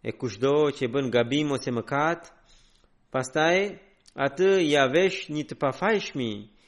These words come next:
mori mbi vete një shpifje dhe mëkat të hapur. Dhe edhe këto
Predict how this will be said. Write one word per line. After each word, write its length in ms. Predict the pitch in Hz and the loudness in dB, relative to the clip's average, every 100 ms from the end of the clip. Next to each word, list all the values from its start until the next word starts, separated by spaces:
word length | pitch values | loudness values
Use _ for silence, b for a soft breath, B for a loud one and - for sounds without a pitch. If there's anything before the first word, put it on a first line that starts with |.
| b _ | b _
mori 420 | 107 131 170 160 135 | -2 4 6 4 2
mbi 160 | 120 113 | 0 2
vete 360 | 143 131 127 | 2 2 -2
një 120 | 120 107 | -4 -6
shpifje 520 | - 156 135 131 113 | -8 -8 -6 -4 -2
dhe 80 | 110 | -2
mëkat 380 | 104 - 127 - | -6 -6 -8 -8
të 100 | 110 | -10
hapur. 460 | 135 131 113 98 - - - - _ _ - _ _ _ _ - b b b b b _ _ _ _ _ _ _ _ _ _ _ _ _ _ | -4 -4 -4 -10 -14 -18 -20 -20 _ _ -20 _ _ _ _ -20 b b b b b _ _ _ _ _ _ _ _ _ _ _ _ _ _
Dhe 280 | 117 113 117 110 110 - - | -6 0 0 0 -4 -14 -6
edhe 260 | 135 151 139 | -4 -2 -4
këto 220 | - 127 | -6 -2